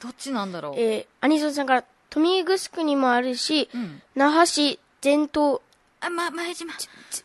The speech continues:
Speaker 2: 前島にも
Speaker 1: また言っちゃった。
Speaker 2: あります。前島にもあります。アニソンさんは近いから。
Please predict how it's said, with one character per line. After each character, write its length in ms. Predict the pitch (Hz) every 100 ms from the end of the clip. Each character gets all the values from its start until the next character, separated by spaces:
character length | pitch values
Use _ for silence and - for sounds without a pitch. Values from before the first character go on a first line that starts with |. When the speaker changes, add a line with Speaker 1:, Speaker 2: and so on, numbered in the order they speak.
| -
Speaker 2:
前 240 | 269 320
島 220 | 302 320
に 100 | 330
も 80 | 311
Speaker 1:
ま 60 | 294
た 80 | 320
言 80 |
っ 20 | 302
ち 0 |
ゃ 20 |
っ 20 |
た。 60 | 285
Speaker 2:
あ 20 |
り 100 | 294
ま 140 | 302
す。 240 | - - - - 269 -
前 140 | 277 277
島 180 | 311
に 100 | 339
も 60 | 311
あ 40 |
り 80 | 254
ま 100 | 254
す。 140 | 254 - - _ _
ア 80 | -
ニ 120 | 285
ソ 100 | 294
ン 60 | 277
さ 140 | 277
ん 60 | 294
は 160 | 302
近 360 | - - - 349
い 120 | 339
か 140 | -
ら。 240 | 262 262